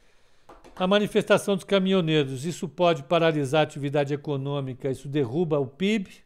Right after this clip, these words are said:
É só ver o que aconteceu na, na greve dos caminhoneiros de dois mil e dezoito.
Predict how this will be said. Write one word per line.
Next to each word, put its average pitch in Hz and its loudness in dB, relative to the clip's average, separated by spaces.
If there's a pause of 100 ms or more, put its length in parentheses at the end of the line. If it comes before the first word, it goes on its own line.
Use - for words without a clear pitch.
(160)
É 147 -8
só 196 4
ver 170 4
o 165 2
que 175 0
aconteceu 147 -2
na, 123 -4
na 131 -4
greve 131 0
dos - -20
caminhoneiros 139 -4
de 123 -8
dois 127 -6
mil 127 -10
e 135 -10
dezoito. 185 -4